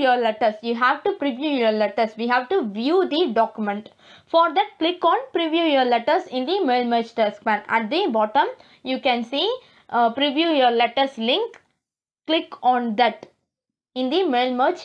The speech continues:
task panel. You can also edit recipient list to add or remove recipients at this stage. At this stage also, while previewing your letters also, you can edit the recipient list. That is, you can add or remove any recipient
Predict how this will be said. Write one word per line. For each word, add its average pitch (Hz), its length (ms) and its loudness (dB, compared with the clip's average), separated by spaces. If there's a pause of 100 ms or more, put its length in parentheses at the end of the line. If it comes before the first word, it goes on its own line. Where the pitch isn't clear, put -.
task 214 320 -2
panel. 202 200 -2 (120)
You 262 160 -2
can 277 160 2
also 254 260 0 (120)
edit 277 300 -2
recipient 277 540 -4
list 403 320 -2
to 285 140 2
add 277 320 2
or 294 80 2
remove 240 380 -2
recipients 254 640 -4
at 220 180 -2
this 240 180 -12
stage. 202 200 -2 (460)
At 254 160 2
this 440 180 0
stage 311 260 0 (100)
also, 226 300 0 (120)
while 311 260 2 (100)
previewing 330 760 0
your 240 140 2
letters 226 560 -2 (120)
also, 226 540 0 (280)
you 254 200 -2
can 285 280 0 (320)
edit 269 400 0
the 330 120 2
recipient 240 600 -2 (100)
list. 214 260 -4
That 226 240 0
is, 427 180 0
you 254 140 -4
can 349 300 0
add 294 440 2 (100)
or 302 260 2
remove 285 600 0
any 320 300 0
recipient 262 580 -4